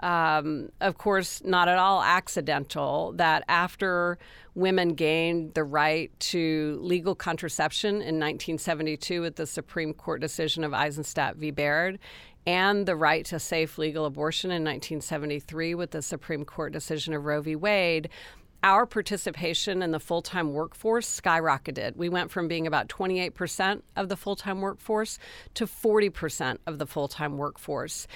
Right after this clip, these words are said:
And that didn't just benefit us.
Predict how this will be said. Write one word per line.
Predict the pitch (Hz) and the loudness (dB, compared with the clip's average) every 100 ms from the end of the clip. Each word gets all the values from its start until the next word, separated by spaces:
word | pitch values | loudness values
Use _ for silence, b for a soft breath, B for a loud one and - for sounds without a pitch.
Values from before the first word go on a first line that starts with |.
| B B - | B B 0
And | 233 | 2
that | 285 247 - | 2 0 2
didn't | 214 233 156 | 4 2 0
just | 180 170 147 | 2 0 0
benefit | 151 156 151 - 139 - - | 2 2 2 0 -2 -2 2
us. | 139 170 220 - - | 4 4 2 -4 -6